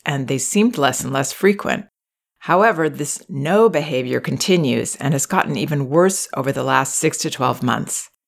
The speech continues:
Every single thing we ask him is no. It's time to go to school. No. It's time to go outside. No. It's time to go home. No. It's time for a birthday party. No. It's time for Santa to come. No.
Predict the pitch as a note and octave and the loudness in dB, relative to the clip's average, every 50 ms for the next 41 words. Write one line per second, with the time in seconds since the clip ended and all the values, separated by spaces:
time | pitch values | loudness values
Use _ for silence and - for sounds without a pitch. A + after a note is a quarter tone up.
0 | _ _ _ _ _ _ _ - F#3 F#3+ F#3 A3+ A3 G3 G3+ G3 G3 G#3 G3 - | _ _ _ _ _ _ _ 0 0 2 2 2 0 0 -2 -2 -2 -2 -2 -4
1 | D#3+ D3+ D3+ D3 - - - G#2 - - - - C#3 C3+ C#3+ - - - D#3+ E3+ | -6 -4 -4 -4 -2 0 0 0 -2 -4 -8 -8 -8 -6 -6 -8 -4 -2 -2 -2
2 | D#3+ E3 - - - D3+ D3+ D#3+ F#3 G#3+ A3 F#3 B2 - - - _ _ _ _ | -2 -4 -8 -8 -6 -4 0 4 4 6 6 4 2 0 -2 -8 _ _ _ _
3 | _ - - - - B2+ A#2+ C3 B2+ C#3+ C#3 D3+ D3+ D#3+ D#3+ - - G#3 G#3+ F#3+ | _ -12 -10 -6 -2 -2 -2 -2 -2 0 0 0 0 0 -2 0 2 4 4 6
4 | D3+ G2+ - - _ _ _ D3 D3 D#3+ E3+ D3 A#2+ A2 - - _ - A2+ - | 4 2 0 -4 _ _ _ -4 0 2 2 2 2 0 -2 -6 _ -12 -10 -10
5 | - - C3 B2 B2 B2 - C#3 C#3 D3 - - - - F#3 F3 D#3+ B2 A2+ - | -8 -8 -6 -6 -6 -4 -2 0 2 2 2 0 0 0 2 2 2 2 0 -2
6 | - - - _ _ - - D#3 E3+ E3+ C3 - - - - - - - - - | -6 -10 -16 _ _ -8 -4 0 2 2 2 2 0 -4 -8 -10 -10 -10 -8 -6
7 | - A#2+ A#2+ B2 - - C#3 D3 D3 D#3 G3 G#3 G#3 E3+ C#3 A#2+ B2+ B2+ - _ | -4 -4 -4 -4 -4 -2 0 0 2 2 2 2 2 2 2 0 -4 -8 -12 _
8 | _ _ _ D3 D3+ F3+ G3+ F3+ B2+ A2+ G2+ - - - - - - - - B2 | _ _ _ 0 2 4 4 4 4 0 -2 -6 -10 -12 -14 -12 -10 -6 -4 -4
9 | B2 B2 - - D3+ D#3+ E3 G3 G#3 A3 G#3+ - D3 C3 - - C3 B2 G#2 - | -4 -2 -2 0 -2 0 2 2 2 2 2 0 -2 -2 0 0 0 0 0 0
10 | A2+ - - _ _ _ _ - C3+ C#3 C#3 B2+ G#2 G#2+ - - - _ _ _ | -4 -6 -8 _ _ _ _ -4 -2 0 0 0 0 0 -2 -6 -10 _ _ _
11 | - C#3+ - - - C3 B2+ C3 B2 - C3+ - - - E3+ F3+ F3+ - D#3 C3 | -8 -6 -6 -4 -2 -2 -2 -2 -2 -4 -4 -4 0 2 2 2 2 2 -2 -2
12 | - A#2+ - C#3 C3+ A#2 A2 - - - - _ _ - C#3+ D#3+ E3+ E3 B2+ G#2+ | -4 -6 -6 -2 0 0 0 -2 -4 -10 -14 _ _ -6 -2 2 2 2 2 2
13 | - - - | 0 -4 -8